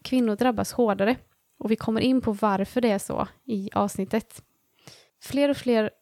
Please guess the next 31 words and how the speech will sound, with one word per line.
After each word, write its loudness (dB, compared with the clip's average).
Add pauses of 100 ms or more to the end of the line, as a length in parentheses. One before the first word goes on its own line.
kvinnor 2
lider 0
av 2
P -2
M 2
S, -4
endometrios, 0 (100)
P 2
C 0
O 0
S, -2
utebliven 2
mens, -2
klimakteriebesvär, 0
cystor -4
och 2
livmodern 0 (520)
och 0
så -4
vidare 2
och -4
så -4
vidare 0
och -6
så -2
vidare. 0 (520)
Och -2
svaret 0
som -8
alltid 0
kommer 0